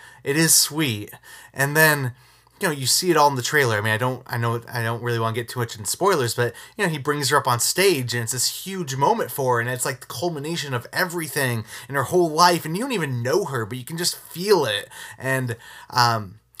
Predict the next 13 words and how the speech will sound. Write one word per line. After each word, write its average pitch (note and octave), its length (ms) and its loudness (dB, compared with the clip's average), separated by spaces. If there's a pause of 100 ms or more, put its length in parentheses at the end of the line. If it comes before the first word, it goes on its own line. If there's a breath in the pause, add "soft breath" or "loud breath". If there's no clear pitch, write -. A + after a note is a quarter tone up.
(420 loud breath)
I've, - 320 4
I D#3+ 120 4
probably B3 320 6
cried C3+ 720 6
in C3 100 -2
that B2+ 220 4
scene B2+ 560 -2 (340 loud breath)
harder C#3+ 300 2
than C3 160 2
I've B2 160 2
cried A#2+ 320 6
in, A2+ 200 -4
like, A2 240 0